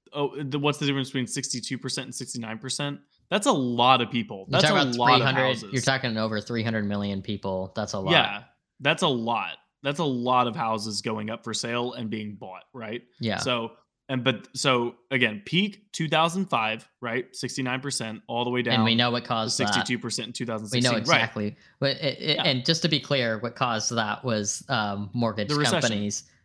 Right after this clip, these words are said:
Speaker 1: Yeah.
Speaker 2: Well, mortgage companies necess-
Speaker 1: Explain what caused the recession. Sorry. Explain
Speaker 2: Not,
Speaker 1: what caused the
Speaker 2: not,
Speaker 1: recession.
Speaker 2: not the recession. What caused the spike in ho-, home ownership in two thousand five?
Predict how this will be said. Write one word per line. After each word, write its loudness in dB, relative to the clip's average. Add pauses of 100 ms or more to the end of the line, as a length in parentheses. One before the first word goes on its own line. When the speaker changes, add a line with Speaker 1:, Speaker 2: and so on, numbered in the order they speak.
(140)
Speaker 1:
Yeah. 4
Speaker 2:
Well, 0 (160)
mortgage 2
companies 0
necess- -2
Speaker 1:
Explain 6
what 4
caused 4
the -2
recession. -2
Sorry. -6
Explain -2
Speaker 2:
Not, 2
Speaker 1:
what -6
caused -4
the 2
Speaker 2:
not, 6
Speaker 1:
recession. 0
Speaker 2:
not 0
the 2
recession. 0
What 0
caused 0
the 2
spike 0
in 0
ho-, 0
home 0
ownership -4
in -8
two -6
thousand -4
five? -6